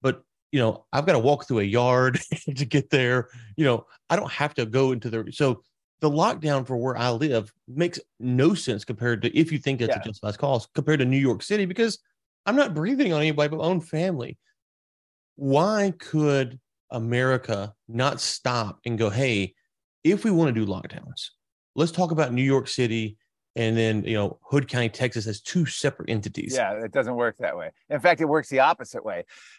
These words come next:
Speaker 2: This is the idea. It, the power always flows to more, to fewer and fewer people.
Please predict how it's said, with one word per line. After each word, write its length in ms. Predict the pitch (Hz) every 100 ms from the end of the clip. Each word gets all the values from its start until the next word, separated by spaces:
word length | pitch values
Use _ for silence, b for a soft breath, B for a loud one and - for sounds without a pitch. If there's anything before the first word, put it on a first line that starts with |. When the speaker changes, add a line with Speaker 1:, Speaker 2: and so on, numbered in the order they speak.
| B _
Speaker 2:
This 360 | 156 135 165 -
is 120 | 160
the 180 | 135 156
idea. 460 | 143 143 147 135
It, 60 | 135 - -
the 140 | 135
power 440 | - 165 170 175
always 320 | 147 143 139 -
flows 640 | - 135 131 127 120 - _ _ _ -
to 80 |
more, 220 | 127 127 120
to 120 | -
fewer 340 | - - 156 147
and 140 | 123
fewer 220 | - 120
people. 460 | 104 - 98 - -